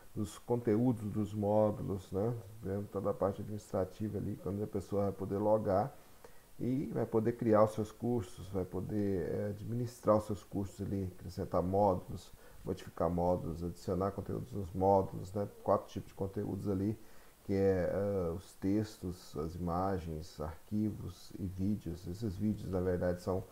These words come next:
links pra vídeos externos. A gente não colocou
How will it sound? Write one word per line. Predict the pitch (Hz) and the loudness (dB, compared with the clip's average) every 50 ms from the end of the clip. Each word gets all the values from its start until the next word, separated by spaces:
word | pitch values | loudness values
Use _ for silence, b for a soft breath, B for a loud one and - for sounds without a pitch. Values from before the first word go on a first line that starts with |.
| B B B B - | B B B B 0
links | 107 120 135 143 143 - - | 2 4 4 4 2 -2 0
pra | - 104 98 92 | 4 4 4 6
vídeos | 92 101 98 - - | 4 0 -4 -4 -4
externos. | - 123 - - - 95 87 90 90 87 85 | -8 -8 -4 0 4 4 4 4 4 0 0
A | 85 | -2
gente | 85 85 92 - | -2 -4 -4 -4
não | 98 98 | -4 -4
colocou | - 101 104 101 98 - 98 101 101 101 | -2 -2 -2 -2 -2 -2 -2 -2 -2 -4